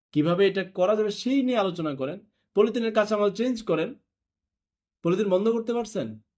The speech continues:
স্টাম্পে আমি লিখে দেব, বাপ জন্মে বাংলার মাটি থেকে পলিথিন বন্ধ হবে না। বরং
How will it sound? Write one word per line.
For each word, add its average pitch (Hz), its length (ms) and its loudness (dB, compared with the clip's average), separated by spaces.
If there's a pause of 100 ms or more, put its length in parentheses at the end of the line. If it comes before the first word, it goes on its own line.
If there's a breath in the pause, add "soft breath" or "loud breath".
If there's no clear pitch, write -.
(1040)
স্টাম্পে - 1000 -4
আমি 156 140 0
লিখে 135 240 -2
দেব, 90 240 -6 (640)
বাপ 202 300 6
জন্মে 185 300 -2
বাংলার 170 320 -4
মাটি 139 180 -6
থেকে 123 220 -8
পলিথিন 110 340 -8
বন্ধ 90 200 -12
হবে 76 220 -20
না। - 120 -20 (580)
বরং 185 320 0